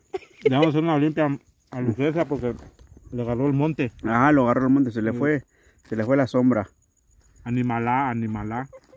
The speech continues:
Speaker 2: Creo que se le fue.
Speaker 1: Animalá, se le fue el espíritu.
Speaker 2: Sí, porque
Speaker 1: Animalá, esto es bueno.
Speaker 2: esto es bueno.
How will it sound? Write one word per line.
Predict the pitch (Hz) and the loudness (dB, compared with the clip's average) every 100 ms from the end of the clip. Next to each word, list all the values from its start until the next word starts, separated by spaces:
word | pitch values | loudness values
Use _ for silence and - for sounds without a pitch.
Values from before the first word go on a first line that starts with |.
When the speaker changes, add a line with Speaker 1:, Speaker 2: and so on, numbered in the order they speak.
| _ _ | _ _
Speaker 2:
Creo | 131 | -6
que | 135 | -2
se | 127 | 0
le | 110 | 0
fue. | 117 | -2
Speaker 1:
Animalá, | 123 139 - | -4 -10 -12
se | 120 | -10
le | 117 | -10
fue | 107 135 | -8 -8
el | 131 113 | -6 -8
espíritu. | - 139 139 123 - _ _ _ - | -10 -8 -6 -8 -12 _ _ _ -10
Speaker 2:
Sí, | 127 135 | -2 0
porque | 120 104 95 92 - - - - | 0 -2 -6 -10 -16 -20 -20 -16
Speaker 1:
Animalá, | 104 101 98 98 110 | -10 -8 -8 -8 -8
esto | 123 127 | -8 -6
es | |
bueno. | 120 139 - _ _ _ | -4 -6 -8 _ _ _
Speaker 2:
esto | - | -4
es | 110 | -2
bueno. | 101 95 | -2 -4